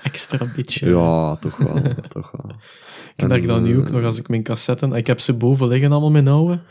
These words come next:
Speaker 1: Maar ik zou ze eigenlijk een keer moeten... moeten restaureren. Is dat een ding? Cassettes terug beter
Speaker 2: Ah,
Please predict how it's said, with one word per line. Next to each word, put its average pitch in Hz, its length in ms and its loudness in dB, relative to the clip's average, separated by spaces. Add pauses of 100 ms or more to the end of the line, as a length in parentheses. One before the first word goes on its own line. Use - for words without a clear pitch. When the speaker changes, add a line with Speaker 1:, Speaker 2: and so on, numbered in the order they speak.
(840)
Speaker 1:
Maar 127 100 0
ik - 60 -4
zou 127 180 0
ze 113 100 -2
eigenlijk 147 280 2
een 151 60 -2
keer 156 240 0
moeten... 139 400 2
moeten 120 640 -6 (760)
restaureren. 143 960 0
Is 135 120 -2
dat 127 120 -2
een 120 140 0
ding? 180 240 2
Cassettes - 680 -6
terug 170 240 -10
beter 151 180 -2
Speaker 2:
Ah, 135 80 4